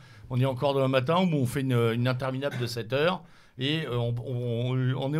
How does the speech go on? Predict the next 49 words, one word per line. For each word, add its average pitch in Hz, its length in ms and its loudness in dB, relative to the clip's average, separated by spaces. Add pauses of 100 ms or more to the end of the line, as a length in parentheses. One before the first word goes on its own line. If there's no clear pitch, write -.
(120)
en 147 60 -2
Nouvelle-Zélande 156 540 -2
où 131 80 -4
ils 131 60 -2
nous 131 180 0
écoutent, 131 320 -4
ils 131 40 -10
seront 135 160 -8
déjà 135 280 -2
au 117 160 -2
premier 135 240 -6
de 131 60 -8
l'an, 185 200 -4 (360)
euh, 120 580 2
déjà 135 340 2
fait 196 260 -2
qu'on 143 300 -6
sera 127 160 -6
encore 147 300 0
au 139 80 0
troisième. 147 400 -4 (500)
Donc, 208 380 6 (140)
le 208 420 6
fait 190 220 -2
marquant 180 340 -2
de 147 100 -8
l'année 143 220 -4
pour 123 220 -4
vous, 170 320 -4
vous 170 100 -10
avez 113 80 0
le - 20 -8
droit 113 160 0
de 113 60 -4
choisir 113 320 -4
dans 98 80 -6
toutes 127 180 -12
les 131 100 -6
catégories, 117 720 -4 (580)
insolite, 120 580 -2
politique, 120 640 -4
euh, 107 100 -4
social, 123 460 -4
économique, 117 420 -6
et 117 80 -6
cetera. 131 420 -2
Prenez 180 240 2
votre 170 240 0
temps, 208 380 0